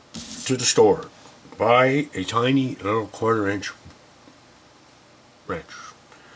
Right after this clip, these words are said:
Sometimes, if you're lucky, this end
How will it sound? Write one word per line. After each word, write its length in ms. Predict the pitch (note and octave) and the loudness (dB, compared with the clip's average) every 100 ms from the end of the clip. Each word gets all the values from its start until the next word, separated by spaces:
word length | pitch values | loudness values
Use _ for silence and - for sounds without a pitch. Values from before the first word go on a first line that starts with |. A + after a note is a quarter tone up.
| - - | -20 -8
Sometimes, 800 | - E3 A#3 A#3 F#3 D#3+ F#3+ D#3+ | 0 2 2 4 6 6 2 0
if 160 | D#3 C#3 | 0 0
you're 100 | C3+ | 2
lucky, 500 | F3+ - G2 D3+ - - - - - - - - - - - - | 0 -2 -8 -10 -12 -20 -20 -20 -20 -20 -20 -20 -20 -20 -20 -18
this 280 | G2+ D3+ - | -4 -2 0
end 460 | C#3+ D#3+ E3+ F#3+ | 2 2 0 -8